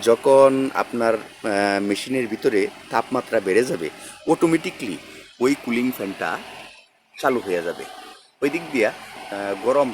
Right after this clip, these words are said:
তাপমাত্রাটা এই দিক দিয়া, আহ, বের করে দেওয়া হবে। আর ওই দিক দিয়ে যখন বের হয়ে যায়, অটোমেটিকলি তাপটা কমে যায়। এইভাবেই কিন্তু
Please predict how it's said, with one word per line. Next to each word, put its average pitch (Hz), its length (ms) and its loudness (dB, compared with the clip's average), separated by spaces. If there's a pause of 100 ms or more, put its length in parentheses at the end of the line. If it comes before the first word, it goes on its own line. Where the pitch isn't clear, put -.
তাপমাত্রাটা 107 760 -4 (320)
এই 107 100 -6
দিক 104 220 -6
দিয়া, 165 120 -2
আহ, - 760 -6
বের 95 220 -2
করে 87 160 -4
দেওয়া 80 280 -4
হবে। - 180 -12 (520)
আর 95 160 -4
ওই 120 120 -2
দিক 147 160 -8
দিয়ে 156 120 -4
যখন 151 280 -4
বের 123 220 0
হয়ে 131 220 0
যায়, 95 220 -2 (280)
অটোমেটিকলি 156 720 -2 (520)
তাপটা 190 340 -2 (360)
কমে 104 220 0
যায়। - 180 -6 (440)
এইভাবেই 185 400 4
কিন্তু 131 420 -2